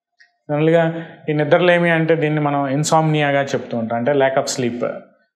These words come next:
So ఈ మన ఈ కండిషన్స్‌లో దీంట్లో మేల్ ఫీమేల్ అనేది ఏమీ లేదు, ఎవరికైనా ఒకటే. జనరల్గా మనకి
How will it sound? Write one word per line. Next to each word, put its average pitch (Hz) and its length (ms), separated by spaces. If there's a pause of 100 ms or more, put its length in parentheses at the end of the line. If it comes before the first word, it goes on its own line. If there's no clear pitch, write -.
(120)
So 151 80
ఈ 143 140
మన 143 200 (200)
ఈ 131 140
కండిషన్స్‌లో 151 680
దీంట్లో 143 440 (340)
మేల్ 147 300
ఫీమేల్ 143 420
అనేది 131 320
ఏమీ 131 180
లేదు, 113 400
ఎవరికైనా 131 520
ఒకటే. 117 400 (360)
జనరల్గా 135 340
మనకి 127 520